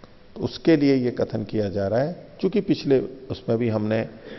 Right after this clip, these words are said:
देखा कि वेद के अंदर बुद्धिपूर्वा वाक्य कृतिर वेदे, वेद से संबंधित शास्त्रों में भी बुद्धिपूर्वक रचना है, तो वहां अनर्थक, निरर्थक, व्यर्थ ही कोई चीज नहीं कही जाएगी। कुछ कहा गया है तो उसका फल अवश्य होगा,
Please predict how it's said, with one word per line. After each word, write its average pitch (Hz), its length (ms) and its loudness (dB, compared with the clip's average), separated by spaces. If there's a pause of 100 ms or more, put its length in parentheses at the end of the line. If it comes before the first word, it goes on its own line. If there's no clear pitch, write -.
देखा 110 200 0
कि 113 280 -2 (320)
वेद 113 340 4
के 120 60 0
अंदर 110 220 2
बुद्धिपूर्वा 110 640 0
वाक्य 107 320 -2
कृतिर - 360 -4
वेदे, 104 540 2 (360)
वेद 107 220 2
से 113 80 -2
संबंधित 113 460 -2
शास्त्रों 117 520 0
में 117 140 2
भी 120 140 0
बुद्धिपूर्वक 120 720 2
रचना 110 340 0
है, 110 200 -2 (480)
तो - 60 0
वहां 160 300 6
अनर्थक, 139 720 2
निरर्थक, 139 560 4
व्यर्थ 131 280 6
ही 160 180 4
कोई 156 220 4
चीज 147 300 2
नहीं 131 240 4
कही 110 240 2
जाएगी। 92 380 -2 (420)
कुछ - 140 -2
कहा 131 240 6
गया 147 180 8
है 165 120 8
तो 160 140 4
उसका - 240 2
फल 120 340 2 (160)
अवश्य 107 360 0
होगा, 104 420 2